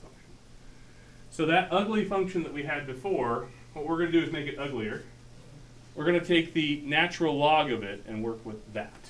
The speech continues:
instead. We do that in part because, uh, the logs are somewhat numbers that are farther away from zero, generally speaking. So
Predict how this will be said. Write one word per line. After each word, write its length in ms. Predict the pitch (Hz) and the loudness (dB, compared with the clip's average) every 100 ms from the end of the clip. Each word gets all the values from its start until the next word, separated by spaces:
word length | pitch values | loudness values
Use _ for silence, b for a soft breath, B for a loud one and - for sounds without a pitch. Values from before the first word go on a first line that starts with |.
| - - 117 | -20 -18 -14
instead. 340 | 107 - - - - - - - - - - - - - - | -14 -12 -14 -14 -16 -18 -20 -20 -20 -20 -20 -20 -20 -20 -8
We 120 | 127 | -6
do 200 | 170 220 | -2 2
that 320 | 202 185 175 | 2 2 -2
in 160 | 151 143 | -8 -4
part 340 | 202 208 190 | 0 0 0
because, 680 | 160 - 151 139 135 - - | -6 -8 -4 -2 -4 -10 -10
uh, 360 | 127 117 113 113 | -8 -6 -8 -8
the 80 | 117 | -6
logs 600 | 123 143 156 151 - - - - | 0 2 4 2 -4 -8 -10 -6
are 180 | 123 113 - - - - | -6 -6 -10 -12 -14 -8
somewhat 400 | - 180 139 - - - | -2 0 0 -4 -12 -10
numbers 440 | 143 156 202 190 165 | 2 8 10 8 6
that 80 | 147 | 4
are 100 | 117 | 4
farther 400 | - 160 160 151 | 4 4 6 6
away 220 | 139 143 | 8 6
from 200 | 143 117 | 4 0
zero, 340 | 117 139 151 | 8 10 10
generally 380 | 139 147 151 147 | 8 2 2 0
speaking. 380 | 139 147 147 143 | -2 -6 -6 -8
So 260 | 131 113 | -2 -2